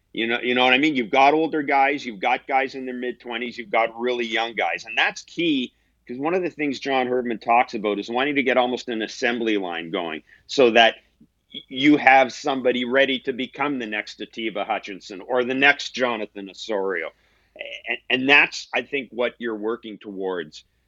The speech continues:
with Canada. And we saw this at one point with the Canadian women's program,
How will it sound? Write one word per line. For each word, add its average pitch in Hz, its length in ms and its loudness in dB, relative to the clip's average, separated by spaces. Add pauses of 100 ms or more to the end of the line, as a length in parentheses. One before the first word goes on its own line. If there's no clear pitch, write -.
(140)
with 117 220 -4
Canada. 113 540 -4
And 113 220 -6 (160)
we 127 200 -4
saw 147 480 2
this 202 400 -8 (560)
at 123 200 -4
one 127 320 -4
point 123 400 -4
with - 180 -8
the 113 80 -8
Canadian 110 640 -4
women's 113 360 -4
program, 90 640 -2